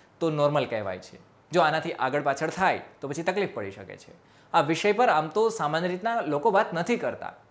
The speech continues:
પણ અત્યારે વાત એટલા માટે કરી રહ્યા છીએ, કારણ કે એ જરૂરી છે. પુરુષમાં શુક્રાણુની સંખ્યા ઘટી રહી છે અને એ વાસ્તવિકતા છે. એટલા માટે પેલી so called શરમ હોય છે ને, એને છોડવી પડશે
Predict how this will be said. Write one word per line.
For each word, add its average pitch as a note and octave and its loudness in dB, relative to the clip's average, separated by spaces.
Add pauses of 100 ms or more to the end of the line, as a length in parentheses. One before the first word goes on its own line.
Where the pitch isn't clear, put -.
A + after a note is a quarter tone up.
(120)
પણ F3+ 2
અત્યારે F3+ 2
વાત E3+ 2
એટલા G#3 4
માટે F3+ 2
કરી D3 0
રહ્યા B2+ 0
છીએ, F#3+ -4 (160)
કારણ D#3+ 2
કે E3 -4
એ E3+ -2
જરૂરી C#3+ 4
છે. - -16
પુરુષમાં C#3 -4
શુક્રાણુની C#3+ -4
સંખ્યા C#3+ -4
ઘટી D3 -4
રહી C#3 0
છે F#3 -8
અને E3 -2
એ E3+ 4
વાસ્તવિકતા E3+ 0
છે. - -14 (180)
એટલા G3 2
માટે G#3 0 (220)
પેલી F3 4
so E3+ -2 (160)
called E3 4
શરમ D#3+ 2
હોય G#3 0
છે G#3+ -4
ને, G#2 -12
એને B2+ -8
છોડવી C#3 -4
પડશે D#3+ -4